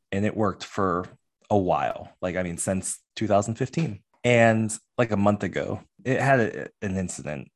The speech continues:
It didn't wanna start anymore. <laughs> I got it to start again, and I did the front of m-, my ho-, house, and then I went to the backyard, <laughs> and I took it all the way down in the back, started up,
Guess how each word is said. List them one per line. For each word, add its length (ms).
It 160
didn't 320
wanna 200
start 300
anymore. 440
<laughs> 1300
I 100
got 420
it 140
to 240
start 360
again, 460
and 220
I 100
did 160
the 80
front 240
of 140
m-, 260
my 200
ho-, 340
house, 440
and 120
then 140
I 60
went 280
to 160
the 80
backyard, 840
<laughs> 80
and 220
I 60
took 220
it 120
all 140
the 80
way 80
down 260
in 80
the 60
back, 340
started 420
up, 260